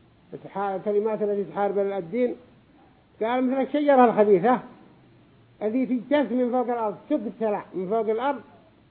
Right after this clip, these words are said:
وشجرة خبيثة، يعني، شجرة مزعجة، إما جسام، ما هو إلا بلا يشواك، ما فيها أي فائدة. ويقلعوها من، من فوق الأرض، وم-، وضعيفة يشتنها، ضعيفة.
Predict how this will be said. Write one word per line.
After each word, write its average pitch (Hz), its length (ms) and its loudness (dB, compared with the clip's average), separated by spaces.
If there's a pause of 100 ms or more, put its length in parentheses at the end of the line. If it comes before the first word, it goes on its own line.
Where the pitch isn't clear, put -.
(220)
وشجرة 254 540 2
خبيثة، 262 340 0
يعني، 262 520 0
شجرة 269 280 -2
مزعجة، 233 600 -2
إما 285 260 -4
جسام، 208 480 -2
ما 185 160 -2
هو 233 140 -2
إلا 262 180 -2
بلا 254 220 -2
يشواك، 226 440 -2
ما 262 160 -2
فيها 240 260 -2
أي 240 160 -2
فائدة. 175 340 -4 (960)
ويقلعوها 262 680 4
من، 247 160 0 (400)
من 226 140 -4
فوق 226 260 -2
الأرض، 262 280 -4 (960)
وم-، 214 480 -2
وضعيفة 233 580 4
يشتنها، 175 520 2
ضعيفة. 202 440 -2